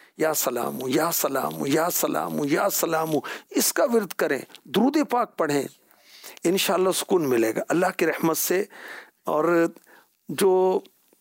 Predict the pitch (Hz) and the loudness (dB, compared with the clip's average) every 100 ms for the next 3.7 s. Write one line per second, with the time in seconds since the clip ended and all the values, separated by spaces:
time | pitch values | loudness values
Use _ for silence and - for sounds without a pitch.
0 | _ _ - - 127 147 165 202 190 202 | _ _ -14 -4 0 0 2 0 0 -4
1 | - 220 - 175 165 160 170 151 - - | 0 0 2 2 2 2 0 0 -2 -2
2 | 160 156 151 - - 151 170 - - - | 0 0 -2 -6 0 2 2 -2 -4 -2
3 | - - 113 - - - - | 0 0 0 -2 -4 -12 -12